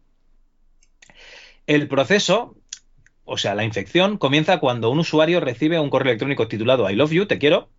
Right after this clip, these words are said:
que lleva asociado un fichero llamado loveletterforyou punto T X T punto V B S. Aquí viene la trampa, ¿no? La doble, el doble,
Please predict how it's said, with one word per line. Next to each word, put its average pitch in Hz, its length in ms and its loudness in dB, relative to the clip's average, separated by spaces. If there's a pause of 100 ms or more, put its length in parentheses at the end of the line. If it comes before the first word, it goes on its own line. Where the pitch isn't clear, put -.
(320)
que 135 140 2
lleva 175 140 4
asociado 165 440 2
un 151 100 -4
fichero 151 360 -2
llamado 151 400 0 (240)
loveletterforyou 175 1040 0
punto 185 500 -2
T 226 220 4
X - 420 -6
T 202 160 -2
punto 202 600 -4 (180)
V 196 320 2
B 143 300 2
S. 120 180 -2
Aquí 104 140 -2
viene 151 140 4
la 117 140 2
trampa, 95 340 -2
¿no? 156 140 -4
La 120 160 0
doble, 127 440 2
el 113 120 -2
doble, 131 560 2